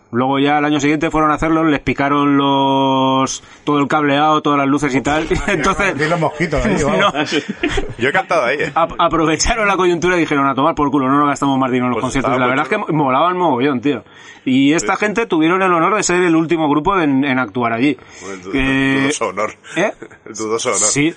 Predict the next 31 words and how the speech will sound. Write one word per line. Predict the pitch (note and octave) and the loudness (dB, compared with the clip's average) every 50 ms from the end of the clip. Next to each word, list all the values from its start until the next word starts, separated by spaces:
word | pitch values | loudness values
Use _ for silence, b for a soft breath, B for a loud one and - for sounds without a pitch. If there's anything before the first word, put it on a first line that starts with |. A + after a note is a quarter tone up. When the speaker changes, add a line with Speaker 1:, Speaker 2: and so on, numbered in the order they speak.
| - - | -8 -6
Speaker 1:
bueno, | B2 B2 C3+ D3 | -4 -2 0 0
Speaker 3:
Sí, | C3+ G2 | 0 0
Speaker 1:
a | G2+ A2 | 0 0
ver, | B2 D3 D3+ C3+ B2+ | 0 0 0 -2 -2
Speaker 3:
sí, | B2 B2+ C3 | -2 -2 -2
Speaker 1:
no | C3+ C#3 C#3 | 0 0 0
lo | C#3+ C3+ | 0 0
Speaker 3:
parece, | - D#3 F3 F#3+ F3 D3+ | 0 0 0 0 0 -2
Speaker 1:
sé, | B2+ G#2+ | -2 -2
Speaker 3:
sí. | - | -2
Speaker 1:
pe-, | D3 C3 | -2 -2
pero | A#2 D3 C3+ B2+ | -2 -2 0 0
ahí | B2+ C3+ C#3 | 0 0 0
han | D3 D#3 | 0 0
actuado | D#3 D3 - D#3 D3+ D3+ D#3 D#3+ E3 E3 | -2 0 0 0 2 4 4 4 2 2
formaciones, | - E3+ E3 D#3 D#3 C#3 D3 D3+ D#3 E3+ | 0 0 0 0 0 0 0 0 2 2
la | E3+ E3 | 2 0
verdad | D3 C3 C3+ | 0 0 0
es | C3+ | 0
que | E3+ E3 | 0 0
bastante | D#3 C3+ - B2+ C3 C#3 | 0 0 0 -2 0 0
importantes, | D3+ C#3 B2+ A2+ G#2 - F3 F3+ D#3 A#2 G#2 | 0 0 -2 -4 -4 -4 -4 -2 -4 -4 -2
Speaker 3:
Sí, | - D#3 | 0 0
Speaker 1:
tío. | D#3+ C#3 G#2+ | 0 0 -2
Speaker 3:
te | G2 F#2+ | -2 -2
digo | G#2 A2+ | 0 0
que | A2 G2+ | 0 0
he | |
cantado | F#2 F#2+ F#2 G2+ G2+ G2+ | -2 -2 -2 -2 -2 0
yo. | A2 A#2+ | 0 -2
Speaker 1:
Por, | A2+ C3+ | -2 -6